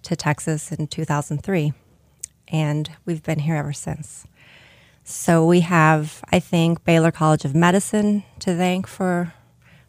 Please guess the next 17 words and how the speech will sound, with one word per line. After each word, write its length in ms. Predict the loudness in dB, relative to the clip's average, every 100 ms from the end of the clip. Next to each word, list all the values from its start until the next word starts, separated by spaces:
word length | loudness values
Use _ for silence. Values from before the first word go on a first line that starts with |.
| _ _ _ _ _ -16
some 200 | -6 -2
great 220 | 2 2
restaurants, 600 | 2 0 -2 -2 -2 -6
some 180 | -6 -4
of 60 | 2
my 100 | 2
favorites. 640 | 2 2 0 -4 -12 -16 -20 -20 -20 -20 -20 _ _ -2
Uh, 240 | 4 4
but 360 | 2 2 2 2
with 200 | 2 2
that, 320 | 2 2 2 -4 _
I 120 | -4 -4
spent 360 | -2 -2 -2
a 40 | 0
lot 180 | 0
of 100 | -2
time 560 | -4 -2 0 2 0 -4